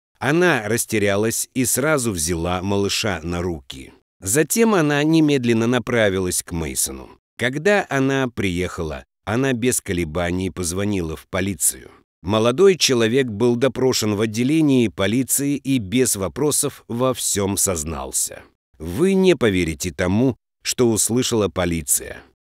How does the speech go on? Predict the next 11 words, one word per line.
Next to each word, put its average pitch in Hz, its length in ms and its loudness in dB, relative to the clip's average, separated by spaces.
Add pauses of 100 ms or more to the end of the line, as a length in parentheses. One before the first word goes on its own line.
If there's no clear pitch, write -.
(100)
Выяснилось, 82 880 -2 (140)
что - 220 -2
его 87 280 0
девушка 131 640 -2
Оливия 120 580 0
рассталась 139 680 -2
с - 120 0
ним 123 280 4
несколько 98 580 -2
дней 78 340 -6
назад. 76 640 -8